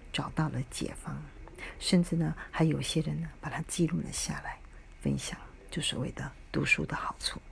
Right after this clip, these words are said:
所以其实很多的问题真的不用亲身用自己的时间、生命、财产去试。前人之师，如果可以的话，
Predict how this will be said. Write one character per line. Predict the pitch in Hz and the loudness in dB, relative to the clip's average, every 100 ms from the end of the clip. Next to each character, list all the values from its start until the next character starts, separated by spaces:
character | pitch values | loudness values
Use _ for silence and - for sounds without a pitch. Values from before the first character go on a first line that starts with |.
| - - - - - - | -16 -14 -10 -10 -10 -10
所 | - - 214 | -2 8 10
以 | 262 202 - - - | 10 6 2 -12 -6
其 | - - 196 | 0 8 8
实 | 226 - 160 175 - - | 10 8 8 8 4 -12
很 | - 170 180 | 0 4 4
多 | - 190 | 6 6
的 | 185 | 8
问 | 156 165 143 | 8 6 4
题 | - - - - - | -2 -8 -8 -14 -4
真 | - 196 196 196 | 6 8 10 8
的 | - | 4
不 | 190 - 156 | 2 4 4
用 | 156 156 | 4 2
亲 | - 190 190 | 6 8 8
身 | - 180 - - - | 6 2 2 -4 2
用 | - 190 | 8 8
自 | 185 240 | 8 6
己 | 220 - | 4 2
的 | 160 | 2
时 | - - - 160 | 4 4 4 2
间、 | - 185 190 | 4 6 6
生 | - - 208 | 4 8 8
命、 | 208 202 156 | 10 8 6
财 | - - 165 | 2 0 -2
产 | - - | -2 -2
去 | - | 2
试。 | 165 - - 208 - - - - - - - - - - - - - - - - - - - | 4 4 4 0 -2 -14 -14 -14 -10 -8 -6 -6 -8 -10 -12 -14 -14 -16 -16 -16 -16 -14 2
前 | - 226 | 10 10
人 | 214 | 10
之 | 202 | 8
师， | 202 - 190 190 - - - - - - - - - - - - - - - | 4 4 4 4 2 -8 -14 -12 -12 -10 -14 -14 -16 -16 -16 -12 -10 -10 8
如 | 196 | 10
果 | 233 190 - - - - - | 12 8 6 -4 -14 -14 -6
可 | - 175 | 4 8
以 | 185 | 8
的 | 165 | 6
话， | - - - | -2 -8 -8